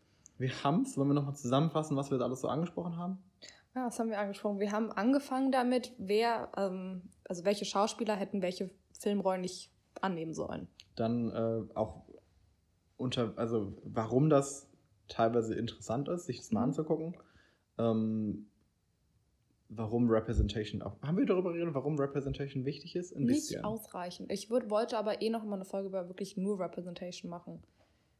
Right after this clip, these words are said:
Speaker 1: Hm. Also ich
Speaker 2: Also
Speaker 1: find,
Speaker 2: besonders auch gay.
Speaker 1: haben wir ja jetzt teilweise schon ein bisschen drüber geredet.
Speaker 2: Ja, aber
Speaker 1: Ähm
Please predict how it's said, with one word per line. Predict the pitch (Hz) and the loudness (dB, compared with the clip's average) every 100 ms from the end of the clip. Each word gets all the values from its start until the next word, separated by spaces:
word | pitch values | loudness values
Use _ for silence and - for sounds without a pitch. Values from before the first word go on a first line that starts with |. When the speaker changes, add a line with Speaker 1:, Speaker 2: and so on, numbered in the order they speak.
| - | -8
Speaker 1:
Hm. | 147 135 - _ _ _ - | -6 -6 -10 _ _ _ -6
Also | 120 | -2
ich | - | 2
Speaker 2:
Also | 208 | 2
Speaker 1:
find, | 202 | 4
Speaker 2:
besonders | 202 214 202 | 4 4 2
auch | - 180 - - - - | 0 -4 -6 -8 -8 -8
gay. | 185 180 175 170 - - _ _ _ _ - | -6 -2 0 0 -4 -10 _ _ _ _ -14
Speaker 1:
haben | 120 127 | -6 0
wir | 123 | 2
ja | 117 | 2
jetzt | 113 - - | 0 -4 -4
teilweise | 117 113 104 | -2 -2 -4
schon | - | -8
ein | 107 | -8
bisschen | 110 - 104 | -10 -12 -10
drüber | 104 | -10
geredet. | 104 101 107 107 | -10 -10 -8 -6
Speaker 2:
Ja, | 220 233 247 233 | -4 -2 -2 -2
aber | 202 190 190 196 _ _ _ - - - _ - | -2 -2 -6 -12 _ _ _ -20 -20 -20 _ 2
Speaker 1:
Ähm | 123 117 117 110 113 | 4 4 2 0 -4